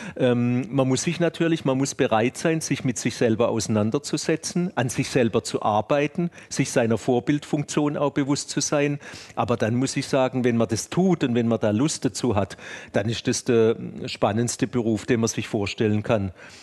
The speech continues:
Und wie gesagt, also wer kann schon von sich sagen, dass er morgens, äh, zur Arbeit geht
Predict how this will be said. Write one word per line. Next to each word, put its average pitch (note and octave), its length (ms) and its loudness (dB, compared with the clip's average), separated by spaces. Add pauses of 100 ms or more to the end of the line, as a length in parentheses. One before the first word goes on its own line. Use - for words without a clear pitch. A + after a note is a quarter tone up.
Und A2 120 -2
wie A2+ 120 2
gesagt, A#2 480 2
also A#2 240 0
wer A#2+ 100 4
kann A2+ 240 0
schon A#2+ 180 0
von A#2 200 -2
sich A#2 160 -4
sagen, A2 400 2
dass B2+ 180 0
er A#2 220 2 (180)
morgens, A#2+ 640 0
äh, C3 160 2
zur B2 180 0
Arbeit A2+ 460 0
geht B2 160 2